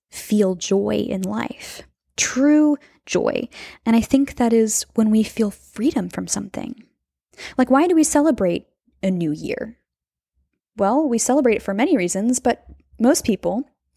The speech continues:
most people celebrate it because they want to leave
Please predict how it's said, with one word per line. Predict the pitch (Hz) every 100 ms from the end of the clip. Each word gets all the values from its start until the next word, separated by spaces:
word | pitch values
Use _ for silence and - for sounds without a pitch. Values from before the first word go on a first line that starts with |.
| _ _ _ _ _ _ _
most | 226 294 -
people | 247 220
celebrate | 208 208 202 190
it | 208
because | - - 202 190
they | -
want | 240 269
to | 208
leave | 202 254 294 302